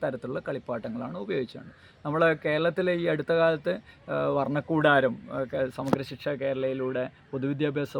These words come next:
വകുപ്പ് ഒക്കെ ചേർന്നുകൊണ്ട് നമ്മൾ ചെയ്ത വർണ്ണക്കൂടാരം, ആയിരത്തോളം മോഡൽ പ്രീ സ്കൂൾ, അതാണ് വർണ്ണക്കൂടാരം എന്നുള്ള പേരിലാണ് അറിയപ്പെടുന്നത്. അത് സം-, നടത്തിക്കൊണ്ടിരിക്കുകയാണ്. അതിലൂടെ കുട്ടികളുടെ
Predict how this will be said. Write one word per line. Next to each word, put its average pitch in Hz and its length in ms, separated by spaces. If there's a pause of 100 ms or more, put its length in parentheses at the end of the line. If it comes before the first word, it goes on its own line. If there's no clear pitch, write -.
വകുപ്പ് 131 380 (180)
ഒക്കെ - 280
ചേർന്നുകൊണ്ട് 127 540 (420)
നമ്മൾ 135 180 (340)
ചെയ്ത 131 380
വർണ്ണക്കൂടാരം, 127 800
ആയിരത്തോളം 147 540 (480)
മോഡൽ 156 340
പ്രീ 147 140 (120)
സ്കൂൾ, 127 260
അതാണ് 139 260
വർണ്ണക്കൂടാരം 147 560
എന്നുള്ള 139 260
പേരിലാണ് 131 400
അറിയപ്പെടുന്നത്. 113 560
അത് 160 160 (280)
സം-, 156 160 (320)
നടത്തിക്കൊണ്ടിരിക്കുകയാണ്. 139 920 (200)
അതിലൂടെ 180 380 (340)
കുട്ടികളുടെ 165 460